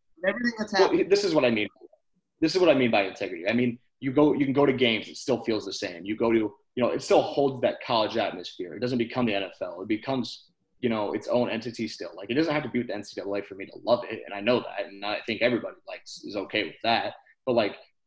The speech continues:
Speaker 2: the integrity and the idea of it need to stay the same. It needs to hold the same values. It needs to understand what it is, rather than trying to become an N F L two, where, you know, like, people love the N F L, crazy passionate fans, but it's not the same. And coming from, like,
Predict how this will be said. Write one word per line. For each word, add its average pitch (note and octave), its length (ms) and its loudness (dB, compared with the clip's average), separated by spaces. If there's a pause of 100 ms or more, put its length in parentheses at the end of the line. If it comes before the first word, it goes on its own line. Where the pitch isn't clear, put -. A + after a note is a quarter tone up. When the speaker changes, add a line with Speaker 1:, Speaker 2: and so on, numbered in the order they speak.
(460)
Speaker 2:
the C#3 80 4
integrity D3 560 2
and B2 100 4
the G#2 60 2
idea A2+ 480 2
of G2 120 -2
it F2+ 80 -8
need G2+ 160 -8
to F#2+ 80 -12
stay G#2+ 340 -2
the F#2 80 -10
same. - 360 -8
It F#2+ 60 -12
needs G#2 200 -4
to G#2+ 80 -12
hold A2+ 240 -2
the G#2+ 40 -2
same G#2 280 -6
values. G2 440 -4
It G2 60 -12
needs G#2 220 -4
to G2+ 120 -2
understand G2+ 440 -6
what G2+ 140 -2
it G2 100 -4
is, G2 300 -4
rather G#2 240 0
than G2+ 80 -6
trying G#2+ 200 -2
to G#2+ 60 -6
become G2+ 240 -8
an F#2+ 140 -10
N A2 100 -4
F G#2 120 -6 (120)
L F#2+ 260 -4
two, B2 460 2 (280)
where, G#2 500 0 (120)
you C3+ 80 0
know, B2 100 4
like, A2 180 2
people C#3 200 4
love A2+ 160 4
the A2 120 4
N G2 80 -4
F - 120 -14
L, G2 320 -2 (120)
crazy A#2 320 4
passionate G#2+ 480 -2
fans, G2 460 -10 (580)
but B2+ 100 6
it's A#2+ 220 0
not A2 360 -2
the A#2+ 80 -4
same. A#2+ 340 -2
And - 120 -6
coming C#3 280 0
from, A2 200 -8
like, F2 220 -10